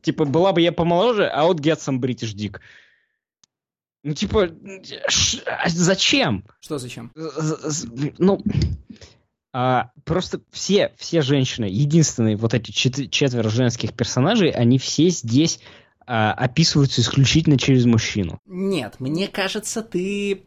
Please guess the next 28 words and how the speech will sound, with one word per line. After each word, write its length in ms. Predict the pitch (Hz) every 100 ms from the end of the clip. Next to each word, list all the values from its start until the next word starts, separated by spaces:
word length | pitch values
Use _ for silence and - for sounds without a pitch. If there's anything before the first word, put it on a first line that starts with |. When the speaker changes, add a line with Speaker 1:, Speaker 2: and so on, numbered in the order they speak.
| _ -
Speaker 2:
ну, 160 | 208
то 100 | -
есть 120 | 196 -
ты, 120 | 208
ты 160 | - 247
используешь 460 | - 269 214 220
знакомую 500 | 165 185 262 226 180
мне 200 | 175 175
риторику, 580 | 185 170 165 139 135 262 - - 170
но 100 | 185
мне 140 | 208
не 120 | 208
кажется, 340 | 190 254 - 226
что 160 | -
ты 80 | 185
её 120 | 175
правильно 380 | 170 170 190 185
примеря-, 400 | 160 160 160 147
при-, 200 | - 165
применяешь. 600 | 160 170 170 165 107 -
Нет. 360 | 170 190 117 - - - - -
А, 240 | 139 143
все 220 | 139 - 247
четыре 300 | - 240 214
героини 520 | 156 165 180 311 277
характеризованы 840 | - 180 175 - 170 160 226 208 156
первоначально, 680 | 165 151 147 - 143 113
да, 280 | - 165 277